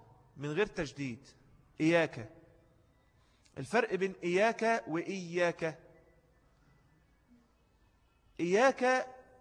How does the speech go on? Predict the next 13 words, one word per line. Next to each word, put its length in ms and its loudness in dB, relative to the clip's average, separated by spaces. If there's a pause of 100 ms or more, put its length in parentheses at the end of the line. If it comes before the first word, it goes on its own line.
(380)
ضوء 280 4
الشمس، 540 -8 (2000)
خلاص؟ 480 -8 (400)
إياك 520 2
ضمير. 640 -2 (960)
ففرقت 1600 2
في 60 -10
اللغة 240 0
ولا 120 4
لا؟ 200 0 (760)
فرقت 300 0
في 80 -12
اللغة. 280 -6